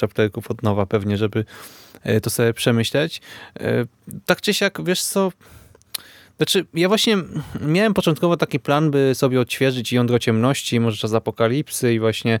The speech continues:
e, poszukać tych analogii, czy tam właśnie punktów,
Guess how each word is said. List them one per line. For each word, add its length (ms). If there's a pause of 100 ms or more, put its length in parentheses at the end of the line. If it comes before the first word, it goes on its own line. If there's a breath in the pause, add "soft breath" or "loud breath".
(300 loud breath)
e, 180
poszukać 480
tych 140
analogii, 1800
czy 120
tam 180
właśnie 240
punktów, 640